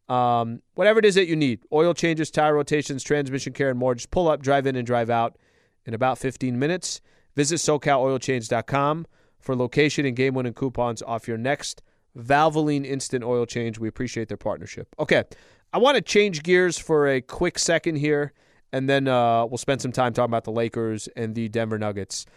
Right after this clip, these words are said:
Somebody asked me a little bit earlier today. We're gonna turn the page on the Warriors, and we're gonna be done with them. But just real quick here, because we're on the topic, and we won't be talking about the Warriors, uh, moving forward. Is that dynasty done? Are, are, are they done? I, I,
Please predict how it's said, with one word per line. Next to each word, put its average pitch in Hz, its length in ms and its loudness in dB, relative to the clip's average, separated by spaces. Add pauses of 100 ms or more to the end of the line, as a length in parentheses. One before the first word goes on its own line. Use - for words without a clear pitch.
(140)
Somebody 139 340 4
asked 127 200 2
me 123 80 -2
a - 20 -2
little 117 140 0
bit 110 100 -2
earlier 110 300 0
today. 101 260 -6
We're 110 140 -4
gonna 135 160 0
turn 139 180 0
the 120 80 -4
page 127 260 0
on 117 120 0
the 110 40 -4
Warriors, 110 380 0
and 110 80 -4
we're 113 80 -4
gonna 107 100 -4
be 107 100 -6
done 113 280 0
with 107 140 -2
them. 104 220 -4
But 113 120 -4
just 131 300 -4
real 143 220 4
quick 135 280 -4
here, 127 160 0
because 117 320 -4
we're 117 80 -2
on 113 140 -2
the 110 60 -4
topic, 107 440 -4
and 104 200 -8 (280)
we 123 80 -4
won't 123 200 0
be 123 80 -2
talking 123 320 -2
about 113 200 -2
the 110 60 -6
Warriors, 110 540 -2
uh, 113 60 -8
moving 107 300 -8
forward. 98 460 -6 (840)
Is 120 80 -8
that 196 160 4
dynasty 208 460 2
done? 190 340 2 (320)
Are, 131 180 -6
are, 131 240 -4 (140)
are 131 140 0
they 165 160 4
done? 170 420 0 (260)
I, 135 240 -14
I, 117 140 -14